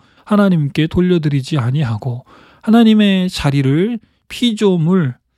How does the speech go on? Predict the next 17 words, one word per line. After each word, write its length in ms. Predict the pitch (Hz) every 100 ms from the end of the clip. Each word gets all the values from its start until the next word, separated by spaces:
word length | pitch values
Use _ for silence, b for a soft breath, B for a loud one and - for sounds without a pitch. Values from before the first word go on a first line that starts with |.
| _ _ -
인간이 400 | 143 143 143 151
만들어낸 720 | 131 135 131 156 175 175 165
것들로 840 | 147 _ - 135 131 135 175 208 B B -
교체해버리고 1120 | 220 - 196 135 131 127 120 123 135 180 226
하나님을 480 | - 175 190 185 180
섬기는 560 | - 175 170 160 156 151
것이 240 | 143 165
아니라 520 | 143 143 143 143 143 -
인간의 480 | 185 202 202 185 175
형상대로 880 | 196 196 190 180 165 156 160 156 160
혹은 400 | 175 156 160 156
인간 340 | 147 147 147
세상에서 640 | 143 156 139 143 143 131 143
보이는 400 | 147 143 139 139
다양한 640 | 110 104 101 113 165 180
것들로 460 | 160 - 160 147 139
교체해서 600 | 139 135 139 127 -